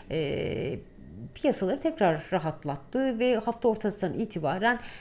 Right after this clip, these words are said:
e, Amerika'da borsalar, küresel piyasalar ve kriptolarda yavaş yavaş toparlanmalar başladı ve haftayı da bu şekilde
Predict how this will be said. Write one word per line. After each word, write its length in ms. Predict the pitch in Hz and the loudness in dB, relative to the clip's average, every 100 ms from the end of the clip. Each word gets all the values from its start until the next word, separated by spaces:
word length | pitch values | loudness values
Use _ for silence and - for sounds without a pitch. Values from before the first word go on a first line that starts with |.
| - | -6
e, 160 | 175 170 | -2 0
Amerika'da 600 | 226 226 208 196 156 143 | 2 2 2 2 0 0
borsalar, 600 | 147 - 135 139 220 - | -2 -2 -2 4 4 2
küresel 460 | 220 202 214 180 | -2 0 2 0
piyasalar 600 | - 139 - 135 165 220 214 | 0 -4 -4 -2 4 4 4
ve 120 | 220 | -2
kriptolarda 640 | 196 214 - 147 143 180 | -2 -4 -2 -2 -2 2
yavaş 380 | 226 190 190 185 | 2 4 4 2
yavaş 240 | 160 156 | 0 -2
toparlanmalar 880 | - 214 208 160 156 139 139 127 - | -2 0 2 4 2 -2 -6 -8 6
başladı 420 | 262 262 262 240 | 6 6 2 0
ve 40 | 220 | 0
haftayı 420 | 214 226 202 180 | 2 2 2 0
da 100 | 240 | 0
bu 40 | |
şekilde 480 | 220 175 - 190 269 | 0 -2 0 4 4